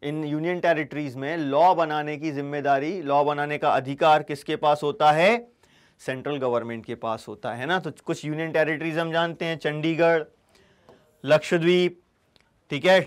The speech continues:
दिल्ली, ये सब यूनियन टेरिटरीज हैं और इन सारी यूनियन टेरिटरीज के पास कोई स्टेट्स वाली पावर नहीं है। सेंट्रल गवर्नमेंट इनके लिए लॉ बनाती है,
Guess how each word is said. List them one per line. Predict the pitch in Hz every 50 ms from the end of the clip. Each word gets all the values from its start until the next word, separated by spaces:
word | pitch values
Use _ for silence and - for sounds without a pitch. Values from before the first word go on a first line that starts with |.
| - _ -
दिल्ली, | 156 151 151 160 170 180 185 185 180 170 - - _ _ _ _ _ -
ये | 143 156
सब | 151 - 185 185 180
यूनियन | 175 180 180 185 190 190 185
टेरिटरीज | 180 185 180 180 185 170 180 180 190 190 170 175
हैं | 185 185 185 185 - - _ _ _ _ _ _ _ _ _ _ _ _ _ _
और | - 156 160 175 190 196 -
इन | - 185 185 196 196
सारी | 185 - 202 190 202 214 214 202
यूनियन | 202 196 196 196 196 190
टेरिटरीज | 185 180 175 170 180 151 170 185 185 170
के | - 190 185
पास | 170 156 180 185 202 196 -
कोई | - 196 190 190
स्टेट्स | 190 - - 180 180 175 180 -
वाली | 185 175 175 175
पावर | 151 180 170 170 165 175 170
नहीं | 165 165 160 165 170 170 175
है। | 185 202 220 233 233 233
सेंट्रल | - - - - 165 160 165 170 175 175 220 233 226
गवर्नमेंट | 214 185 175 160 156 151 147 147 156 165 180 190 196 208
इनके | - - 143 139 139 143 139 147 156 151 143
लिए | 139 131 131 139 156 180 208 240 233 - _ _ _ _ _ _ _ _ _ -
लॉ | 123 131 135 139 139
बनाती | 131 123 117 123 123 117 - - 120 113
है, | 104 101 151 156 135 - -